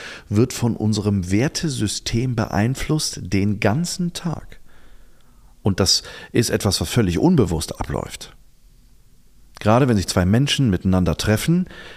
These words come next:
findet der Abgleich von Wertesystem statt. Und zwar ohne, dass ich das groß beeinflussen kann. Es passiert einfach. Auch gerade im Business sind Werte in den letzten Jahren massiv im Kommen.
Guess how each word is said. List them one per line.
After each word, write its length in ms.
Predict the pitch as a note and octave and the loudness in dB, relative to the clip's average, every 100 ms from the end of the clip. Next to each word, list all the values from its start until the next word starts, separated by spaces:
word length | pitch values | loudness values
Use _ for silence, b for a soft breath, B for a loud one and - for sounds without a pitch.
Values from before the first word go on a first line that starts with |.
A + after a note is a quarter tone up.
| B | B
findet 320 | B D#3 B2+ G2+ | B 2 4 2
der 180 | - | 2
Abgleich 560 | G#2+ - G2 G2 A#2+ - | 0 0 2 2 2 0
von 260 | C#3+ C3+ A#2+ | 0 2 2
Wertesystem 680 | E3 B2 D#2+ D#2 - C#2 - | 2 2 0 -2 -4 -4 -4
statt. 380 | - - - B B B B | -6 -8 -12 B B B B
Und 140 | G#2+ | 0
zwar 180 | - - | 2 2
ohne, 240 | C#3 D3+ | 4 4
dass 120 | G2 F2 | 4 2
ich 40 | |
das 160 | F#2+ - | 0 2
groß 240 | F#2 E2 | 0 2
beeinflussen 540 | G#2 F#2 A2+ - - | 2 2 2 -2 -6
kann. 260 | - - - B B | -8 -8 -10 B B
Es 60 | - | 0
passiert 400 | F3 - F#3 - | 0 4 2 2
einfach. 460 | - - - - - - _ _ _ - - - - - - - - - - B B B B B B B B B | -4 -8 -12 -14 -20 -20 _ _ _ -20 -20 -20 -20 -20 -20 -20 -20 -20 -20 B B B B B B B B B
Auch 120 | B2 | 0
gerade 520 | - A#2+ C#3 F3+ F3+ - - - - | 2 4 6 4 2 0 -10 -6 2
im 160 | B2+ | 4
Business 440 | A#2+ C#3 F2+ D2+ - | 4 4 2 0 2
sind 220 | G2+ - | 0 4
Werte 300 | A#2 C3 D3 | 2 4 2
in 120 | G#2 | 2
den 120 | G2 | 4
letzten 340 | G2 G#2+ - G#2 | 2 0 0 2
Jahren 300 | G2+ G#2 G2 | 4 4 4
massiv 400 | F2+ - A2 D2 | 2 -2 -2 -2
im 100 | F2 | -2
Kommen. 300 | - - | -2 -4